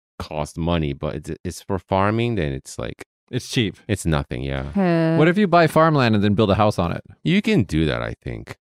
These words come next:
Speaker 1: but you just have to pay tax afterwards.
Speaker 2: Oh.
Speaker 1: But yeah.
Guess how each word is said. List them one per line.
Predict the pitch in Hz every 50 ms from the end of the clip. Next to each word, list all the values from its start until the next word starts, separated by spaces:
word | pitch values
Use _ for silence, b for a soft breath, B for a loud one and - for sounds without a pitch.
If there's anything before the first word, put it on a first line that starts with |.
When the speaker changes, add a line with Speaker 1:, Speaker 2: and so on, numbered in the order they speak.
| _
Speaker 1:
but | - 107 110
you | 110 104
just | 107 120 113
have | 123 117 107 -
to | -
pay | - - 85 71
tax | _ - - 67 58 _ -
afterwards. | 62 64 - _ - - - - - _ - -
Speaker 2:
Oh. | 101 95 90 87 92 101 95 82 - 76 _ _ _ _ _ _ _ _ _ _ _ _ _
Speaker 1:
But | - 76 73
yeah. | 73 71 71 69 69 73